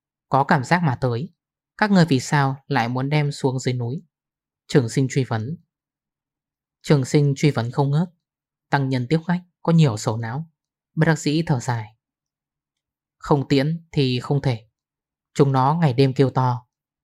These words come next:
khiến cho người khác không thể an bình." Thấy Trường Sinh còn muốn mở miệng, Trương Mặc hướng hắn đưa ra ánh mắt ra hiệu. Trường Sinh hiểu ý, liền đi chậm bước chân, cùng với tăng nhân tiếp khách kéo ra cự ly.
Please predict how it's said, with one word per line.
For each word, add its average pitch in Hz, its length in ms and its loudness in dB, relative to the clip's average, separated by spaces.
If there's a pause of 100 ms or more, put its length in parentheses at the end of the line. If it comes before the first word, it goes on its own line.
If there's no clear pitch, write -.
khiến 143 200 0
cho 170 160 2
người 135 160 2
khác 170 180 -2 (140)
không 139 240 0
thể 123 140 -2
an 123 240 -4
bình." 110 160 -6 (1500)
Thấy 139 240 2
Trường 147 160 2
Sinh 143 280 0
còn 127 160 0
muốn 143 140 -2
mở 139 120 2
miệng, 113 200 -8 (640)
Trương 139 240 2
Mặc 123 180 -2 (280)
hướng 139 140 0
hắn 131 360 -2
đưa 156 120 6
ra 135 260 0
ánh 120 180 -8
mắt 165 120 -4
ra 147 140 -4
hiệu. 120 340 -6 (640)
Trường 135 220 2
Sinh 175 160 2
hiểu 151 200 2
ý, 113 380 -10 (360)
liền 131 360 0
đi 135 160 2
chậm 127 180 -2
bước 156 140 -2
chân, 120 280 -2 (480)
cùng 131 180 2
với 127 260 0
tăng 139 220 -2
nhân 131 200 -2
tiếp 170 180 0
khách 180 160 -4 (180)
kéo 123 180 -2
ra 135 140 0
cự - 140 -8
ly. 120 340 -6